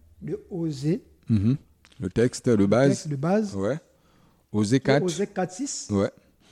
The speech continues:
Speaker 1: Là, on dit, « Mon peuple est détruit
Speaker 2: Mhm.
Speaker 1: parce qu'il manque la
Speaker 2: La
Speaker 1: connaissance. »
Speaker 2: connaissance, yes.
Speaker 1: Alors,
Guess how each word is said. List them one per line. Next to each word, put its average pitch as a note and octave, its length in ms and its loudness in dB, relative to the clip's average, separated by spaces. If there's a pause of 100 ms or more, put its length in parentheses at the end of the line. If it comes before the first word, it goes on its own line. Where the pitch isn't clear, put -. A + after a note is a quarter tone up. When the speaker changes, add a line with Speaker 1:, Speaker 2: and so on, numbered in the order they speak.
(800)
Speaker 1:
Là, G3+ 160 -2
on A#3 140 2
dit, « A#3+ 180 4
Mon G#3 180 4
peuple A#3+ 420 0
est G3 100 2
détruit F3+ 580 2
Speaker 2:
Mhm. A#2 380 6 (340)
Speaker 1:
parce G3 240 -4
qu'il A#3 280 2
manque G#3+ 380 4 (300)
la D3 180 -6
Speaker 2:
La - 0 -
Speaker 1:
connaissance. » D3+ 320 -8
Speaker 2:
connaissance, G#2+ 840 4
yes. F#2 420 -4 (960)
Speaker 1:
Alors, G3 360 0